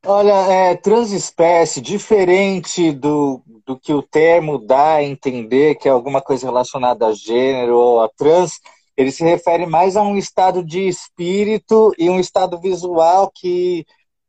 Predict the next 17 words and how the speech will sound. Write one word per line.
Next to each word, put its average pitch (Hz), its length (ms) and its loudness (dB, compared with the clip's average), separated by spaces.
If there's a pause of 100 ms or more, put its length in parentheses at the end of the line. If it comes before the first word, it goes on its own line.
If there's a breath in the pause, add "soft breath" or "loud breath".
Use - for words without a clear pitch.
(100)
traz 175 320 2
uma 190 220 0
referência 185 1000 2
pra 165 200 0
quem 160 220 -12
tá 160 400 0 (180)
te 151 180 -6
vendo, 160 460 0
pro - 140 -12
telespecta-, 151 720 0
pro 151 160 -4
espectador, 151 760 -2
traz 160 220 0
uma 165 180 0
referência 170 640 -2
não 196 280 0
humana. 160 580 2